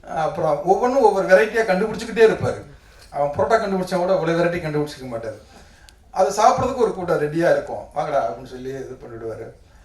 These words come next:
அ, அது சந்தோஷம், ரொம்ப சந்தோஷம். அதே மாதிரி இந்த குழந்தையில இருக்கும் ஒவ்வொரு கேரக்டர், அ,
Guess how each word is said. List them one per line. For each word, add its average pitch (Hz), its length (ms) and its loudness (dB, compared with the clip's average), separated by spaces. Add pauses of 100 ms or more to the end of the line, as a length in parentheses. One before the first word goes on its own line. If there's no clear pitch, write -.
(280)
அ, 127 300 -6
அது - 180 -6
சந்தோஷம், 220 420 -2
ரொம்ப 214 200 -4
சந்தோஷம். 160 640 -8
அதே 131 180 -8
மாதிரி 127 240 -12
இந்த 113 240 -14 (340)
குழந்தையில 123 300 -12
இருக்கும் 113 360 -18
ஒவ்வொரு 151 400 -8
கேரக்டர், 117 480 -10 (440)
அ, 110 80 -16